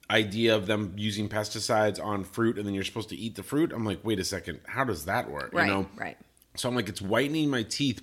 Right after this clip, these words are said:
Speaker 1: but I'm also allowed to swallow it."
Speaker 2: Oh, my God.
Speaker 1: I don't feel
Speaker 2: Mm-mm-mm-mm-mm.
Speaker 1: comfortable with that.
Speaker 2: Okay, so let's not be using all that mess, friends. Uh, our good friend Trisha wrote to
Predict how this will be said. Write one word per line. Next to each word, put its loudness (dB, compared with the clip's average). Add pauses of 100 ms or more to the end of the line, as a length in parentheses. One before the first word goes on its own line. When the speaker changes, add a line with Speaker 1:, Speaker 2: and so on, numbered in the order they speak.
Speaker 1:
but 0
I'm 0
also -4
allowed -2
to -8
swallow -2
it." -4
Speaker 2:
Oh, 2
my 0
God. -2
Speaker 1:
I -2
don't -4
feel -6
Speaker 2:
Mm-mm-mm-mm-mm. -6
Speaker 1:
comfortable -6
with -6
that. -4 (500)
Speaker 2:
Okay, 12
so 12 (240)
let's 4
not 2
be 2
using 4
all 6
that 8
mess, 4
friends. 0 (380)
Uh, 8
our 8
good 6
friend 8
Trisha 6
wrote 8
to 0